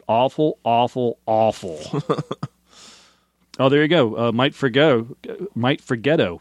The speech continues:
Speaker 1: Cat in the Hat with Mike Myers. There you go. You, just like you were saying.
Speaker 2: Yep.
Speaker 1: Kids got it on D V D back in the day, and it is so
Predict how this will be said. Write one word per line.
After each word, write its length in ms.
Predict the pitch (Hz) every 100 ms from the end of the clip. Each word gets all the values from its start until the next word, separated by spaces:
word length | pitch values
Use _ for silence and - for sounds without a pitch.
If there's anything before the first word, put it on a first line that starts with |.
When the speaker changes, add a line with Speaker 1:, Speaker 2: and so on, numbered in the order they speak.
| -
Speaker 1:
Cat 180 | 123 127
in 40 |
the 80 | 135
Hat 240 | 135 165
with 120 | 101 117
Mike 220 | 120 120
Myers. 480 | 151 160 87 - - _ _
There 160 | 110 110
you 60 | 117
go. 80 |
You, 180 | 123 110
just 240 | 98 107 117
like 140 | 98
you 100 | 127
were 100 | 127
saying. 220 | - 95
Speaker 2:
Yep. 200 | 135 - - - -
Speaker 1:
Kids 200 | 143 110
got 200 | 127 127
it 80 | 127
on 120 | 117
D 80 | -
V 180 | 147 117
D 120 | 127
back 320 | - 107 -
in 60 | 107
the 80 | 104
day, 320 | 107 104 110
and 80 | 101
it 80 |
is 160 | 98 92
so 600 | - - 92 92 95 90